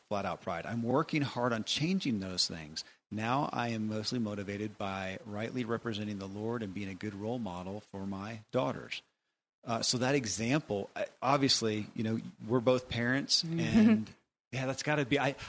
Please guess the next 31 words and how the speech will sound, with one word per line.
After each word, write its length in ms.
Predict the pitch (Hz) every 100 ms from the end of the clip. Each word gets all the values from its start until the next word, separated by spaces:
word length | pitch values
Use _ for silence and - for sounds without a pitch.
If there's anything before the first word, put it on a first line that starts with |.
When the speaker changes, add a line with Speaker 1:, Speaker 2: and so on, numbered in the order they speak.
| -
Speaker 1:
I, 300 | 143 156 151
I 40 |
don't 160 | 151 175
know 140 | 160
if 120 | 143
I 80 | 135
would 140 | 131 123
have 80 |
thought 340 | - - 120 135
of 80 | 113
that 240 | 110 -
other 320 | 117 113 113
than 220 | 104 110
getting 240 | 101 113 110
the 100 | 104
responses 720 | 98 - - 107 135 - 95
here, 180 | 98 95
but 100 | -
that's 180 | 131 -
absolutely, 920 | 110 120 131 - 113 110 135 160 120
this 220 | 120 170 185
motivated 400 | 185 151 135 123
me. 120 | 156
Matter 120 | 135
of 40 | 127
fact, 120 | 131
I 80 | 113
just 180 | 127
had 220 | 139 117 101
br-, 120 | 123
uh, 320 | - 127 104